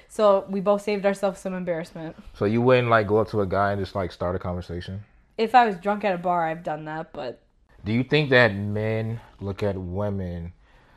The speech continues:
Speaker 2: from a financial perspective, like how women look at men?
Speaker 1: No, I think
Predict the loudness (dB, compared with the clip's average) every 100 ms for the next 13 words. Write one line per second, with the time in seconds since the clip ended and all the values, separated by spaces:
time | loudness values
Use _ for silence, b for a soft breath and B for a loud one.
0 | b b b -2 2 2 4 4 4 2
1 | -2 0 -2 4 6 6 4 -2 0 0
2 | -2 -10 -4 2 4 4 0 -2 -2 -4
3 | -4 -4 -4 -6 _ _ _ _ _ _
4 | _ _ _ _ _ _ b b b -6
5 | 2 6 10 8 6 -2 -4